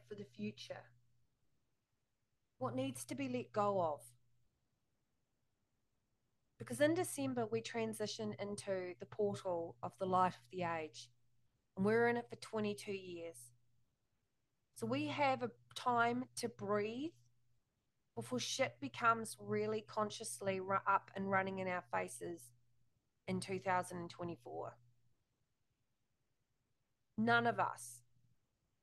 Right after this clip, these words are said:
and I mean none of us, we came back to reincarnate during this time,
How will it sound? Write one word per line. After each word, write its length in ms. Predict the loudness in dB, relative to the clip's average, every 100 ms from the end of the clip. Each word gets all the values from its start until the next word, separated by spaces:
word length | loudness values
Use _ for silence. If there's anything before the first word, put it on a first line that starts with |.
| _ _ _ _ _ _ -6
and 100 | 2
I 200 | 4 4
mean 360 | 2 2 2
none 200 | 2 2
of 120 | 2 0
us, 400 | -2 -6 -16 -20 _ _ _ _ _ _ _ _ _ _ _ -8
we 60 |
came 300 | -2 2 2
back 280 | 2 0 0
to 120 | -6
reincarnate 800 | -4 -2 -2 -2 -2 0 -2 -4
during 280 | -4 -4 -2
this 180 | -4 -8
time, 320 | -4 -2 -2